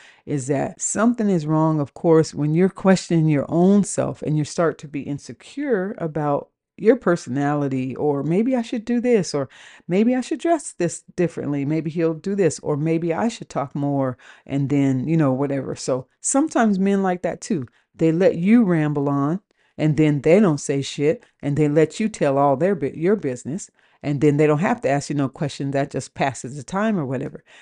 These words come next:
Then there's other men where they, like, I'm, I'm kind of a quiet person at times, you know, with men.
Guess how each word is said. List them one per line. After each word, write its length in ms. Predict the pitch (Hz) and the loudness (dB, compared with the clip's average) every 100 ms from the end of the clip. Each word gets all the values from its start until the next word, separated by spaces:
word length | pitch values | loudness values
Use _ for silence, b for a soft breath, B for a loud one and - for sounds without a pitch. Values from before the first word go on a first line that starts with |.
| b | b
Then 260 | 160 156 151 | 0 2 4
there's 280 | 151 139 - | 4 2 -2
other 340 | - 226 208 - | 0 2 2 2
men 540 | 151 151 147 147 143 | -2 0 0 -2 -4
where 340 | 143 143 139 135 | -4 -2 -4 2
they, 520 | 170 156 151 147 170 - | 4 6 4 0 -6 -6
like, 180 | 170 160 | -4 0
I'm, 300 | 170 220 226 | 2 2 0
I'm 180 | 170 190 | 0 0
kind 220 | 226 175 | 0 0
of 100 | 147 | -2
a 60 | 131 | -4
quiet 460 | - 151 135 135 - | -4 -2 0 -4 -4
person 520 | 151 131 147 131 - | -4 -4 -8 -8 -8
at 180 | 143 156 | -10 -8
times, 380 | - 147 139 143 | -4 0 0 0
you 60 | |
know, 100 | 147 | -2
with 160 | 135 135 | -2 -2
men. 280 | 147 139 | 0 0